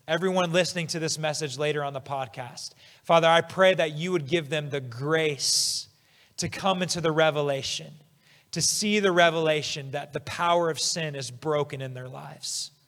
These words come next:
and they no longer have to be on the roller coaster of sin. But Father, you have set us free.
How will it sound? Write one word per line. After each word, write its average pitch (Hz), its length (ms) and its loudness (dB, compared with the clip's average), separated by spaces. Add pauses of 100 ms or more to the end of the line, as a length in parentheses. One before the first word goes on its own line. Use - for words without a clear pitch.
(760)
and 151 160 -4
they 160 140 4
no 160 220 2
longer 151 360 4
have 139 220 -2
to 143 100 -10
be 143 140 -4
on 143 100 -2
the 135 100 -4
roller 143 280 0
coaster 131 480 -8
of 120 120 -14
sin. 127 440 -6 (1400)
But 139 100 -4
Father, 139 280 0
you 143 180 -4
have 139 100 -2
set 139 340 -4
us 127 160 -4
free. 139 380 -16